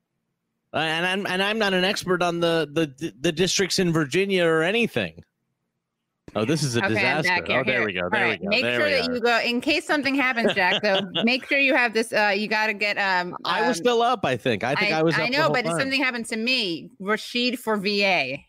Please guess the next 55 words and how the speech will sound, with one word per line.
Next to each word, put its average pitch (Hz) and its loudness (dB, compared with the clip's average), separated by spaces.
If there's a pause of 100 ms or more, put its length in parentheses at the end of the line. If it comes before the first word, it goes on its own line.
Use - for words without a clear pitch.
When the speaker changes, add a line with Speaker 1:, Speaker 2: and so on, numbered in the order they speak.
Speaker 2:
if 175 -4
Speaker 1:
Okay. 170 0
Speaker 2:
anything - 0
happens. 190 -4
Speaker 1:
<laughs> - -14
Rashid 131 -2
Speaker 2:
That's, 240 2
Speaker 1:
for 190 0
V 165 2
A. 110 -2
Speaker 2:
that's 226 0
our 220 2
lifeline. 190 0
Yeah. 160 -2 (260)
Speaker 1:
<laughs> - -8
Speaker 2:
Yeah. 196 0 (420)
Um, 226 0 (200)
but 254 -2
he 311 -4
is 285 -4
the, 254 0
au-, 233 4
it, 240 4
wa-, 277 2
it 254 2
was, 262 2
I 214 2
don't 226 -2
know 233 4
if, 226 -4 (200)
I 220 0
don't 240 0
know 233 0
if 226 -2
I 208 2
went 202 0
out 196 0
before 202 0
or - -2
after 185 0
I 185 2
said 185 -2
this, 214 -2
but 185 0
I 185 2
was 180 -4
very 202 2
excited 180 -2
to 170 -14
see 170 -2
that 156 0 (480)
I 190 -2
was 196 0
indeed 196 -2
correct. 175 -2